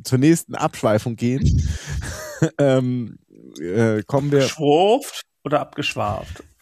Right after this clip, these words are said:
Speaker 1: Äh, würde ich sagen, ist Fixierung, äh, das vierte Codewort für den Lieblingsfehler. Und damit sind wir am Ende dieses Podcastes.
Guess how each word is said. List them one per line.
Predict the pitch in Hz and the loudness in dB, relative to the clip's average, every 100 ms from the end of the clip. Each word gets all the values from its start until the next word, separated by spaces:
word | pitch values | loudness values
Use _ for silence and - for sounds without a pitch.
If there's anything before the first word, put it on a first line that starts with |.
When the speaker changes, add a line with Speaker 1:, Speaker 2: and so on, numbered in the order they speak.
| - | 0
Speaker 1:
Äh, | 107 | 4
würde | 104 107 107 76 101 101 123 | 4 4 0 -4 -6 -2 -2
ich | 123 | 0
sagen, | 120 123 | -2 -2
ist | 117 | -6
Fixierung, | - 127 - 165 180 175 180 196 202 - - - - _ | -6 -8 -4 0 2 2 0 -4 -14 -20 -20 -20 -20 _
äh, | - 107 104 | -6 -6 -4
das | 107 - | -8 -6
vierte | 131 135 | -6 -4
Codewort | 123 139 - 143 143 160 - _ _ _ _ _ _ _ _ | -6 -8 -6 -6 -6 -8 -14 _ _ _ _ _ _ _ _
für | _ - 113 110 104 90 | _ -4 -2 0 -2 -4
den | 67 110 | -6 -6
Lieblingsfehler. | 131 160 160 - - 147 175 226 - _ _ _ | -6 -8 -8 -10 -8 -8 -8 -12 -18 _ _ _
Und | - 117 120 120 120 - - _ | -6 -4 -4 -6 -12 -16 -18 _
damit | - 101 107 147 | -8 -2 -2 -2
sind | 156 143 | -4 -2
wir | |
am | 120 | -2
Ende | 98 160 | -2 -4
dieses | 107 76 | -4 -8
Podcastes. | - - - - - - - - - | -10 -14 -12 -12 -12 -14 -18 -16 -20